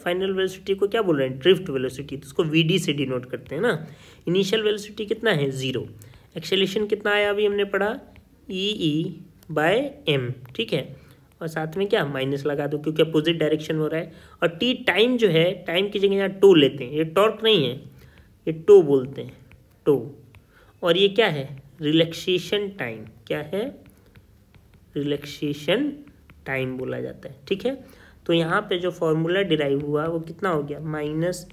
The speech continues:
ई ई tau by M, ये होता है ड्रिफ्ट वेलोसिटी का फॉर्मूला।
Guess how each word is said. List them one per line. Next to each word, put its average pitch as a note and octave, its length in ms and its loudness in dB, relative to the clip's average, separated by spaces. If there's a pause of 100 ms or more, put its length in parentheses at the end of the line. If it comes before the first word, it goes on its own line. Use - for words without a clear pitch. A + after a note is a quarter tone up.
(100)
ई F#3 140 -6 (320)
ई C#3+ 360 -2 (880)
tau F3 200 4 (140)
by D3 240 0 (680)
M, C#3+ 140 -2 (640)
ये G3+ 160 4
होता D#3+ 300 2
है D#3+ 180 0
ड्रिफ्ट E3 440 -6
वेलोसिटी D3 460 -4
का C4+ 140 -4 (140)
फॉर्मूला। D3 400 -6